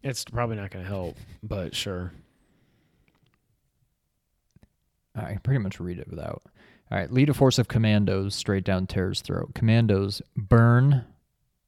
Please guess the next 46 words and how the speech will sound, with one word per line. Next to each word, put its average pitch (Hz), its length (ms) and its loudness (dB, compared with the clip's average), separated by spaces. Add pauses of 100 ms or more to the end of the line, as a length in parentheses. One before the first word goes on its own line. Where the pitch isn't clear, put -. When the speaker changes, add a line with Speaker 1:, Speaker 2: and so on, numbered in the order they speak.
(360)
Speaker 2:
Smith, 110 600 0 (1160)
Beans, 113 680 4 (640)
and 98 160 -2
Iron 95 500 -6 (1000)
are 104 80 -4
a 101 60 -4
special 104 340 -4
forces 95 400 -8
team 92 420 -6
who 92 140 -6
blah, - 180 -12
blah, - 160 -12
blah. - 180 -14 (280)
Speaker 1:
How 180 140 6
the 220 100 8
hell 208 140 6
does 190 120 4
that 185 160 6
give 170 140 4
away 175 140 10
the 156 80 6
name 170 180 8
of 156 40 8
the 135 60 6
Contra 151 340 4
game? 95 280 -4 (340)
Speaker 2:
If 143 140 2
I 156 220 10
heard 156 180 10
those 120 180 8
four 117 220 4
names, 101 260 0
I 101 80 -4
would 95 140 -8
have 95 160 -12
known 90 260 -10
the - 80 -14
game. - 340 -18
Speaker 1:
I 113 120 2
don't 110 180 4
remember 101 340 -4
the 95 100 -4
name 92 200 -6
of 90 60 -6
the 87 80 -4
game. 90 320 -6